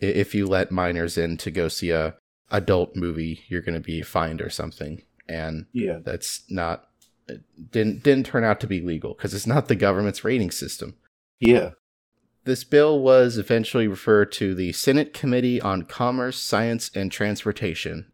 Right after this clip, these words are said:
Speaker 1: and then never went anywhere after that point, and it expired at the end of that congressional term.
Speaker 2: Nice.
Speaker 1: Literally nothing happened.
Speaker 2: Political stunt.
Speaker 1: Yeah, basically. I, I think, I think this was around the time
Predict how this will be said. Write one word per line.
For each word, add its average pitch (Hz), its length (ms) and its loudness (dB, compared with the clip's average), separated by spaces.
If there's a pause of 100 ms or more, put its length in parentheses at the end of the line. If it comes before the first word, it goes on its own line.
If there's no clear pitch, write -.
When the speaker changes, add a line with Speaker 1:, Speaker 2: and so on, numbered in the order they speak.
Speaker 1:
and 92 260 -6
then 92 400 -4
never 127 360 0
went 120 240 -4
anywhere 95 420 0
after 92 280 -2
that 85 180 -4
point, - 440 -10
and 90 160 -4
it 85 120 -4
expired 73 500 -6
at 82 140 -6
the 87 100 -2
end 82 140 -4
of 80 80 -6
that 80 320 -6
congressional 85 720 -6 (180)
term. 80 360 -8 (260)
Speaker 2:
Nice. 90 540 -6 (180)
Speaker 1:
Literally 123 400 6
nothing 107 340 2
happened. 78 400 -6 (380)
Speaker 2:
Political 117 420 4
stunt. 92 380 -2 (320)
Speaker 1:
Yeah, 147 240 2 (140)
basically. 82 520 -2 (260)
I, 113 240 4
I 123 120 4
think, 180 340 0 (260)
I - 100 2
think 156 200 -2
this 151 180 0
was 127 140 2
around 92 320 4
the 95 80 -2
time 101 640 -2